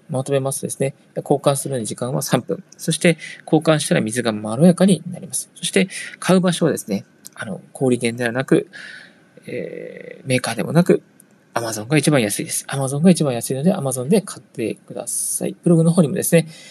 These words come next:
えー、細かく書いてありますので、ぜひぜひ見ていただきたいと思います。はい。ということで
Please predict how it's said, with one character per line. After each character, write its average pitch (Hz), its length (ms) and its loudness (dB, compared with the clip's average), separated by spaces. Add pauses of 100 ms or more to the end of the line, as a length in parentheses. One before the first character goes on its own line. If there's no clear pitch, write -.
(160)
え 147 140 -4
ー、 - 20 -18
細 131 220 -2
か 120 100 -2
く - 160 -6
書 117 80 -2
い 101 80 -2
て - 300 -8
あ - 60 -8
り 104 100 -6
ま 110 120 -12
す - 140 -10
の 160 60 0
で、 185 100 2
ぜ 156 100 4
ひ - 120 -2
ぜ 190 80 6
ひ - 200 0 (380)
見 - 80 -8
て - 100 -6
い 190 40 -6
た - 80 -4
だ - 100 -4
き - 80 -20
た 120 100 -10
い 117 80 -12
と 170 160 0
思 117 320 -6
い 110 280 -12
ま 123 120 -6
す。 - 240 -2 (120)
は - 120 4
い。 - 100 -2 (480)
と 160 60 -10
い - 220 -8
う - 40 -18
こ - 120 -8
と 180 100 2
で - 220 2